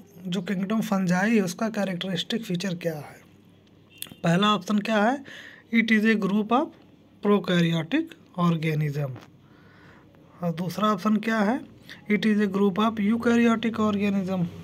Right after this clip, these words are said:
And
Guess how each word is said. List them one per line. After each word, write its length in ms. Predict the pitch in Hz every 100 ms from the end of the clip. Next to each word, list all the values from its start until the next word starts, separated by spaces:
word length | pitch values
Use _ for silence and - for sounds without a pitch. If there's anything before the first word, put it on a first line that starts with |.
| - - - - - - - - - - - - - - - - - - - - - - 73 67 - - - - - - - - - - 196 202
And 600 | 208 220 226 240 269